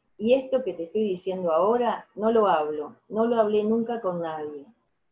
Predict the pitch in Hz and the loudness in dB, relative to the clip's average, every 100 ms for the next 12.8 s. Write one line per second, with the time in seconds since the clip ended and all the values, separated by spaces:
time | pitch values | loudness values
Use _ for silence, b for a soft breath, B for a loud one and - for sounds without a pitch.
0 | _ - 208 196 151 - _ 185 185 220 | _ -6 2 2 2 -4 _ -4 0 2
1 | 247 - _ _ _ _ 208 208 226 - | 0 -6 _ _ _ _ -6 -4 -6 -2
2 | 277 254 220 185 185 190 214 202 175 156 | 0 2 0 0 -4 -4 0 2 0 -6
3 | 131 - 170 165 185 220 226 233 190 175 | -12 -10 -10 -6 -4 -2 0 0 0 2
4 | 175 202 180 147 156 190 196 202 208 214 | 2 0 -4 -10 -8 -8 -4 -4 -2 -2
5 | 208 202 185 180 165 151 170 175 202 151 | -4 -2 -2 -2 -4 -8 -6 -6 -4 -8
6 | 151 208 185 139 - 160 180 - _ _ | -6 -2 -2 -4 -6 -6 -4 -8 _ _
7 | _ _ _ _ _ _ - - 170 180 | _ _ _ _ _ _ -8 -6 -4 2
8 | 233 254 277 254 185 175 196 190 - 165 | 4 4 4 2 0 0 -2 -4 -6 -10
9 | 160 _ 202 220 220 247 254 247 247 180 | -10 _ 0 2 6 6 6 4 2 -2
10 | 208 226 185 - 156 160 - 190 180 - | -2 -2 -4 -6 -8 -8 -12 -12 -12 -2
11 | 233 233 233 - _ - 214 220 226 226 | 2 2 -2 -10 _ -2 0 2 0 -2
12 | 196 180 180 190 196 196 190 | -4 -2 -2 -4 -4 -6 -8